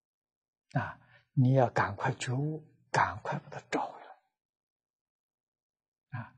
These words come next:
秘诀就在此地。啊，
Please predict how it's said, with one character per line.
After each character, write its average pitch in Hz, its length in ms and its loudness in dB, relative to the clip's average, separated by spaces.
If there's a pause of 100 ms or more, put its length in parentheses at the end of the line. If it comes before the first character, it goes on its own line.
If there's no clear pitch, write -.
(140)
秘 170 380 8
诀 110 480 -6 (160)
就 - 160 -6
在 - 140 -10
此 - 220 -14
地。 - 80 -20 (2000)
啊， 143 280 6